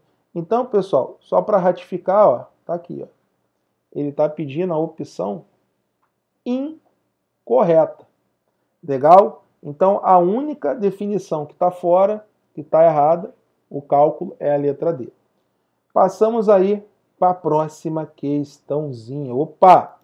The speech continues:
Inimigo agindo aí. Simbora! <laughs> Vamos lá. Próxima questão, pessoal. O valor lógico da proposição composta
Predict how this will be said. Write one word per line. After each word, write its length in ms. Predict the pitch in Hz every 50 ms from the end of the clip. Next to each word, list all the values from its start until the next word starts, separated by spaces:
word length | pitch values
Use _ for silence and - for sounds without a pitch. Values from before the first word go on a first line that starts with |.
| _ _ _ _ _ _ _ - -
Inimigo 540 | 120 131 135 131 123 123 139 156 160 180
agindo 440 | 196 196 170 120 - 156 175 196 202
aí. 380 | 180 156 165 185 196 190 - - _ _ _ _ _ _ _ _ _ _ _
Simbora! 920 | _ - - 160 185 196 165 147 151 170 190 208 196 165 120 - - _ _ _ _ _ _ _ _ _
<laughs> 420 | - 165 - 175 147 131 127 - - _ _ _ _ _ _ _ _ -
Vamos 220 | 139 151 185 190
lá. 220 | 156 120 107 - _ _ _ _ _ _ _ _ _ _ _ _ _ _ _ _ _ _ _ _ _ _ _ _ _ _ _ _ _
Próxima 440 | - 202 220 233 226 226 208 214 208
questão, 440 | 208 214 202 185 - - 123 110 110
pessoal. 520 | - - 127 - - 135 117 101 - _ _ _ _ _ _ _ _ _ _ _ -
O 100 | 240 220
valor 360 | 262 254 233 254 302 294 269
lógico 460 | 196 175 165 147 139 131 - - 175
da 180 | 143 151 151 151
proposição 720 | 151 156 151 147 - 147 143 139 135 127 - - 120 113
composta 580 | - - 117 117 _ 147 151 143 123 - -